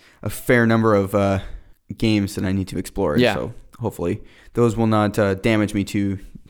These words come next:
Speaker 1: um, too severely.
Speaker 2: It
Speaker 1: But I will play them, and we will talk about the indie game
Speaker 2: Yeah.
Speaker 1: challenge.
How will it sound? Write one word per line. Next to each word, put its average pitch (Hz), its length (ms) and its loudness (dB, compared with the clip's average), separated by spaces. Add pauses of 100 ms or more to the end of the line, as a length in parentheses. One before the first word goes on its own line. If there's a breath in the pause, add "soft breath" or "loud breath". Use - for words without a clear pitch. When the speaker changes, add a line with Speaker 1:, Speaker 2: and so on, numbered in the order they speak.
(320)
Speaker 1:
um, 92 260 -2
too 101 180 0
severely. 92 480 0
Speaker 2:
It - 140 -8
Speaker 1:
But 92 300 0
I 98 80 0
will 101 120 0
play 117 200 4
them, 117 260 2
and 104 280 0
we 107 100 4
will 104 100 0
talk 113 260 2
about 117 440 4
the 123 280 4
indie 127 200 2
game 127 220 4
Speaker 2:
Yeah. 120 100 4
Speaker 1:
challenge. 123 280 2